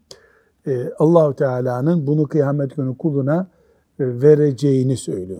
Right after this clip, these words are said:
Peki kıyamet günü günahlarımız sadece o defterlerle mi ispat edilecek? Al işte senin şu kadar ki günahın. Hayır, kıyamet günü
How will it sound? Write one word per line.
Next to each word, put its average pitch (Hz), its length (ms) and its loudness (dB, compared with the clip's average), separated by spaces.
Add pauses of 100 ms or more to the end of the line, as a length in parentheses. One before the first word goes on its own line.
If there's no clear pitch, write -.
Peki 190 280 2
kıyamet 208 560 2
günü 143 280 0 (2500)
günahlarımız 185 1000 6 (680)
sadece 175 640 4
o 160 200 2
defterlerle 202 640 4
mi 147 120 -4
ispat 117 480 -8
edilecek? 101 600 -12 (800)
Al 147 280 4
işte - 220 -8
senin 170 400 0 (680)
şu - 220 -6
kadar 135 360 -4
ki 190 140 -4
günahın. 139 440 -2 (320)
Hayır, 135 400 4
kıyamet 151 500 2
günü 190 300 0